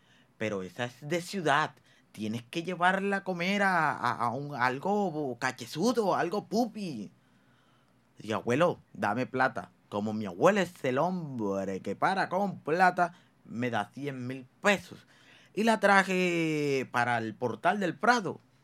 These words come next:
para el centro comercial. Cuando íbamos los dos entrando al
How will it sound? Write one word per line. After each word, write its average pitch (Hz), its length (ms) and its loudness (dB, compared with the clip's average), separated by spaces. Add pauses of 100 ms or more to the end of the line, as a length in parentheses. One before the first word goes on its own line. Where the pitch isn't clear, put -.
para 92 140 -16
el 87 120 -14
centro 110 440 -8
comercial. 95 600 -10 (2250)
Cuando 107 480 -6
íbamos 135 720 -6
los 110 260 -8
dos 143 200 -8
entrando 127 800 -8
al 90 220 -12